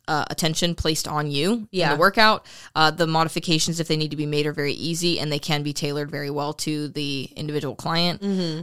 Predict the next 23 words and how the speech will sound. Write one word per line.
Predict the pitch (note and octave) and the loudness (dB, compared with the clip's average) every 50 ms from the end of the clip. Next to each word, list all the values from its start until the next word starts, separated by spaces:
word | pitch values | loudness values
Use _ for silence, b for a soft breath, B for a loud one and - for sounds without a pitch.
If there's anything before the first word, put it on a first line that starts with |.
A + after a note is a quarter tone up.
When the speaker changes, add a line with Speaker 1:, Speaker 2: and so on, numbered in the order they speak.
| E3 D3 | -2 0
Speaker 1:
Uh, | D3+ D3 C3+ D3 - | 2 2 2 0 -2
I | - E3 | -6 -6
think | - - E3+ E3 D#3+ - | -2 0 -2 -2 0 0
that | - D#3 C#3+ C3+ - - - - - _ _ _ _ _ - | 0 2 2 2 0 -2 -6 -10 -10 _ _ _ _ _ -2
there's | - D#3+ E3+ D#3+ | 2 2 2 2
a | E3+ | 0
little | D#3+ E3 E3 | 0 2 2
bit | E3 C3 | 2 2
more | D3+ D3+ D3+ | 2 0 0
flexibility, | - D3+ C3+ - - D#3+ E3 F3+ F#3 F#3 F3+ F#3+ F#3+ - - _ - | 0 -2 -2 -2 0 4 4 6 6 6 6 4 2 0 -6 _ 2
right? | D#3+ D#3+ D#3 - | 4 4 4 4
The | E3+ D#3+ E3 | 4 4 4
only | E3+ F3+ F3 | 6 6 6
problem | E3 - F#3 G3 G#3+ A3 G3 | 8 8 8 10 10 8 6
with | G3 G3 | 4 4
small | - G3+ F#3+ F3+ | 4 2 4 2
group | F3+ F#3+ F3+ - | 2 2 0 2
training | - G3+ F#3 F#3 F#3 F#3 F#3 F#3 - - _ _ | 2 4 4 6 6 4 4 2 -2 -8 _ _
Speaker 2:
<laughs> | _ _ - | _ _ 0
Speaker 1:
is | E3 F3 E3+ E3+ E3 E3 D#3+ - | 4 6 6 8 6 6 4 2
that | - E3 D#3+ D#3 D3 - - - - - _ _ _ _ _ _ | 4 6 6 6 6 4 2 -4 -10 -10 _ _ _ _ _ _
you're | - D#3+ E3+ F3 E3+ E3+ D#3 - - | 0 4 6 8 8 8 6 4 2
merging | - D#3 E3 F3 F3+ F3 F3 E3 E3 D#3+ D#3 D#3 D3+ F3+ | 0 2 6 6 6 6 6 6 6 6 6 2 0 -2